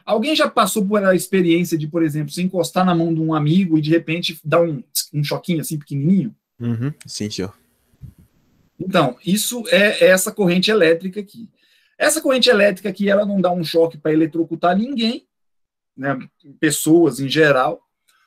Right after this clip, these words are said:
Speaker 1: mas para os equipamentos eletrônicos muito sensíveis que a gente utiliza,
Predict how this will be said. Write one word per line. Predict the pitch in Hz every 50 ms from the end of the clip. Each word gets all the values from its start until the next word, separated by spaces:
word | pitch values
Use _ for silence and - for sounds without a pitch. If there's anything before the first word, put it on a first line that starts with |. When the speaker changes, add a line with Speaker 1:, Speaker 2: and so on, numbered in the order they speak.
| _ _ _
Speaker 1:
mas | - 160 165 170 180 185 196 226 254 277 - - - - - - _ _ _ _ _ _ _ _ _ _ _ _ -
para | 226 269 311 311 294
os | 254 208
equipamentos | 226 220 220 196 190 202 185 170 175 175 175 165 - - 160 143 135 - - - - - - - - - -
eletrônicos | 160 165 165 151 - - 156 165 202 240 240 190 147 143 - 127 120 - - - - - _ -
muito | 139 170 196 196 190
sensíveis | - 185 156 143 - - 185 190 156 151 143 143
que | - 160
a | 147
gente | 143 147 143 143 - 135
utiliza, | 127 120 - - 127 127 170 247 262 196 143 - 117 107 -